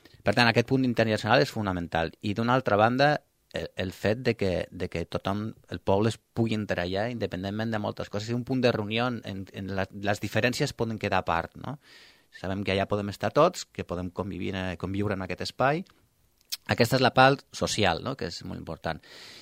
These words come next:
I després està la part cultural, que nosaltres considerem que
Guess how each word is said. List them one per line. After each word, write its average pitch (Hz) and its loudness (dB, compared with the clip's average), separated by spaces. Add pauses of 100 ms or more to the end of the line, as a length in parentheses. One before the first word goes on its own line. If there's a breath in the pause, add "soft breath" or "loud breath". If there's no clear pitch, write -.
(160 loud breath)
I 113 4
després 120 4
està 135 2
la 127 6
part 123 4
cultural, 113 4
que 90 -2
nosaltres 92 -4
considerem 98 0 (400 loud breath)
que 92 -2